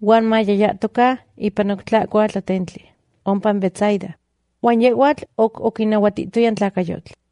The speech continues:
Uan ikuak yokinauati n tlakayotl, oya kimonochia n Dios ipa se tipetl. Ikuak yotlayouak, n akuakali yokatka iyoloko n ueyi atl, uan Jesús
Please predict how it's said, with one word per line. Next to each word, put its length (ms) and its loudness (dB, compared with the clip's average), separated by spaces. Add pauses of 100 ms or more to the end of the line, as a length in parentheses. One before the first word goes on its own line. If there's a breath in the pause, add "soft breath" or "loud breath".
(520)
Uan 200 2
ikuak 260 2
yokinauati 580 0
n 60 -4
tlakayotl, 500 -2 (520)
oya 360 2
kimonochia 560 -2
n 60 0
Dios 400 0
ipa 240 -4
se 160 -2
tipetl. 400 -14 (760)
Ikuak 360 0
yotlayouak, 580 0 (520)
n 140 -2
akuakali 640 2
yokatka 440 -2
iyoloko 500 0
n 100 -2
ueyi 260 2
atl, 320 -6 (160)
uan 160 4
Jesús 480 0